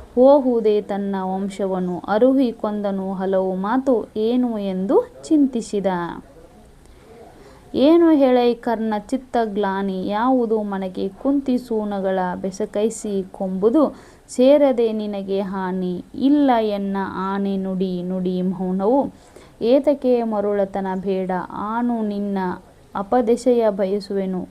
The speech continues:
ಅಲ್ಲ ಕೇಳು ಎಂದ. ಮರಳು ಮಾಧವ ಮಹಿಯ ರಾಜ್ಯದ ಸಿರಿಗೆ ಸೋಲುವನು ಅಲ್ಲ ಕೌಂತೆಯರು ಸುಯೋಧನರು ಎನಗೆ ಬೆಸ ಕೈವಲ್ಲಿ ಮನವು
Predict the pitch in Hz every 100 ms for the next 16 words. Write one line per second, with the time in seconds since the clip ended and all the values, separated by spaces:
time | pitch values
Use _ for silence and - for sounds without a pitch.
0 | - 190 196 185 185 - 185 175 214 -
1 | - - - 190 180 175 156 - _ -
2 | - - _ _ _ _ _ _ - _
3 | _ _ _ - _ - - - - -
4 | - - - - 220 220 220 262 302 294
5 | 269 240 226 220 214 208 196 190 190 208
6 | 233 226 202 190 196 196 196 196 196 220
7 | 247 233 220 - 208 208 202 190 185 185
8 | 185 208 233 254 240 233 214 208 214 220
9 | 202 196 196 196 202 208 240 262 240 220
10 | 208 202 196 190 196 190 190 185 190 196
11 | - 233 226 214 233 233 247 269 247 226
12 | 202 190 185 185 - - -